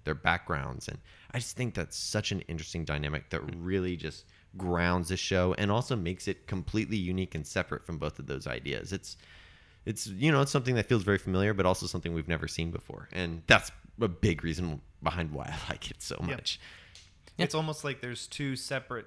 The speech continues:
Speaker 2: like, well, there is really two separate stories, but they all have the, they're the same story. It's just from, you see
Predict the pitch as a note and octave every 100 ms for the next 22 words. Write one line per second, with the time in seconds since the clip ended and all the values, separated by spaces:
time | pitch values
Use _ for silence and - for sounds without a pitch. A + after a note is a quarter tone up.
0 | C#3 B2+ A2+ C3 B2+ A#2+ C3 C3 A2+ G#2+
1 | A#2 A#2 G#2+ - A#2+ B2 - A2 - A2+
2 | A#2+ C#3 C#3+ A#2+ A2 A2 A2+ G#2+ A#2 G#2
3 | G2 G#2+ F#2+ - - - C#3 C3+ A#2 -
4 | A#2+ G#2+ - - F#3 D3 B2+ A2+ A2+ -
5 | A#2+ - - - B2 A2 G#2+ G#2 A#2+ A2+
6 | - B2+ A2+ A2